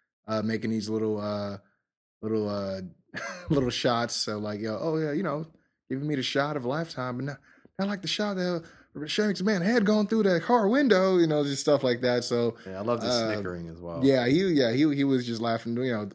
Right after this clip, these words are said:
Speaker 1: classic heel laughing at his own jokes, uh, gloating, you know what I mean? Again, making claims he was gonna do what he was gonna do. I mean, again, making claims that he can't be touched. He can, he's the guy around who can do anything he wants. So,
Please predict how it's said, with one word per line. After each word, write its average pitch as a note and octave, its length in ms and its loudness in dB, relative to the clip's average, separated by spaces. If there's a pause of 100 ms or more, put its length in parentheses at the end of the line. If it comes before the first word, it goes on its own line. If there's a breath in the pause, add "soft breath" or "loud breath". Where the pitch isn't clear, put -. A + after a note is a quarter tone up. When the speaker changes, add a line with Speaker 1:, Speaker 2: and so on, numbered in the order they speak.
Speaker 1:
classic B2 300 0
heel B2 220 0
laughing A2+ 320 -2
at A2+ 60 -2
his A2 120 -4
own A2+ 140 -2
jokes, G#2+ 480 -4 (540 soft breath)
uh, G#2+ 480 -4 (160)
gloating, A2 580 -2
you A#2+ 160 -4
know A#2 60 0
what A#2 60 -2
I A2+ 40 -2
mean? A2 380 -2 (340 loud breath)
Again, C#3+ 280 0
making C3 240 0
claims B2 300 -2
he C3 60 -2
was B2 100 0
gonna A#2+ 120 0
do A#2 120 2
what A#2 80 0
he A#2+ 80 2
was A2+ 80 0
gonna A2+ 160 -2
do. A2 300 0
I A2 40 -2
mean, A#2 160 -2
again, A#2 260 -2
making A2+ 220 -4
claims A2+ 280 -4
that A2 100 -4
he G#2+ 60 -8
can't G#2+ 260 -4
be G2+ 100 -8
touched. G#2 380 -6
He A2+ 80 -6
can, G#2+ 200 -6
he's A2 180 -6
the A2 80 -8
guy G#2 220 -6
around G#2 220 -6
who G#2 60 -8
can G#2 120 -10
do - 100 -6
anything G3+ 240 -8
he G3+ 80 -8
wants. G3+ 320 -10
So, G#3 280 -8